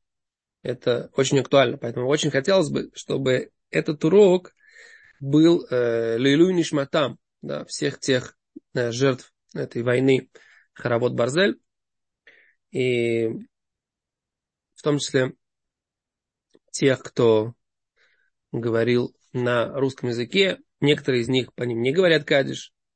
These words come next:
И поэтому пусть, э, эти слова Торы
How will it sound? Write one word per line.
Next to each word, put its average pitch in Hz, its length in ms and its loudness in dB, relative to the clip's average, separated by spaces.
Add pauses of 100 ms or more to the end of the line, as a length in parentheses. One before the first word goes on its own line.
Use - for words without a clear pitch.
(640)
И 123 300 -6
поэтому 127 640 -2 (400)
пусть, - 440 -2 (460)
э, 131 420 -6
эти 131 180 -2
слова 123 520 -2 (540)
Торы 165 360 2